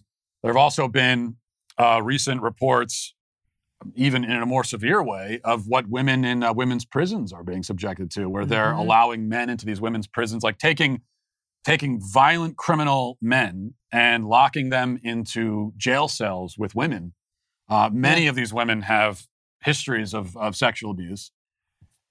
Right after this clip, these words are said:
Speaker 1: And, um, the, the few women who have had the opportunity to speak out about it, 'cause the thing is, if you're in a, a prison, you're, you're not gonna have very many opportunities, but the few that have had the opportunity have said it's the same kind of thing, but worse, where, okay, if you have a problem with it, then you can have counseling and we'll put you in protective custody,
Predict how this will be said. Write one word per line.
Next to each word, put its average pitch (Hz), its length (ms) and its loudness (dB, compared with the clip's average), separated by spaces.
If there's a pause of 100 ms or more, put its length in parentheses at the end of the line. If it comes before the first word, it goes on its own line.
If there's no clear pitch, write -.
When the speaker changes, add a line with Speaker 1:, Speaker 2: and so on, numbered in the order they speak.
Speaker 1:
And, 127 420 2
um, 131 400 4 (420)
the, 135 240 0
the 131 160 0
few 190 240 2
women 160 260 2
who 139 100 0
have 135 100 -2
had 165 180 2
the 143 80 0
opportunity 127 300 -2
to 107 40 -4
speak 117 240 -2
out 175 160 6
about 131 200 -4
it, 113 40 -2
'cause 107 100 -4
the 117 80 -4
thing 135 140 0
is, 117 80 0
if 107 100 -4
you're 107 140 0
in 123 120 -2
a, 98 60 -8 (140)
a - 80 -2
prison, 113 380 -2
you're, 107 140 -6
you're 104 100 -10
not 117 160 4
gonna 107 120 -4
have 139 140 4
very 107 140 -2
many 101 140 -2
opportunities, 101 300 -4
but 104 100 -6
the 107 60 -6
few 170 200 0
that 135 60 0
have 110 100 -6
had 175 160 4
the 147 80 0
opportunity 110 440 -4 (220)
have - 100 -2
said 143 140 0
it's 117 80 -4
the 123 80 -6
same 143 300 2
kind 147 180 4
of 120 100 -4
thing, 170 220 -2
but 110 160 -2
worse, 135 420 -2 (340)
where, 135 260 4
okay, 139 200 2
if 120 100 -2
you 156 60 0
have 147 60 0
a 147 60 0
problem 127 320 4
with 123 160 -4
it, 120 140 -4 (300)
then 120 460 2 (140)
you 131 100 2
can 127 80 2
have 117 100 4
counseling 143 600 2
and 120 160 0
we'll 127 100 0
put 127 140 -4
you 135 60 -2
in 107 60 -2
protective 110 340 -2
custody, 123 420 -2